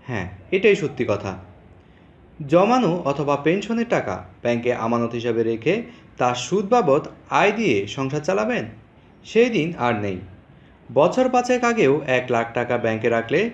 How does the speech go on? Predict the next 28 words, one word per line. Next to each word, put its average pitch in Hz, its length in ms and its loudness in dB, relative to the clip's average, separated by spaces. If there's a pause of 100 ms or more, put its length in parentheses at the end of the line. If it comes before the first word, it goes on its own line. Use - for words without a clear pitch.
(300)
সেখান 214 380 2
থেকে 185 300 2
মাসে 131 320 -2
হাজার 139 400 -2
টাকা 147 260 0 (280)
বেশি 117 300 -4
সুদ 220 260 -10
পাওয়া 120 200 2
যেত। 98 220 -6 (1500)
কারো 220 220 4
কাছে 247 320 2
টাকা 139 280 2
আছে 123 220 2
জানলে 120 320 2 (160)
ব্যাংকের 120 380 2
কর্মকর্তারা 196 720 0 (540)
গিয়ে 202 220 0
হাজির 120 320 -2
হতেন, 101 260 -2 (640)
যাতে 185 320 4 (160)
গ্রাহক 156 480 2
সেই 202 280 2
টাকা 220 280 2 (100)
তার 127 260 2
ব্যাংকে 117 400 0
আমানত 156 380 -2
হিসেবে 175 280 -2
রাখেন। 98 340 -2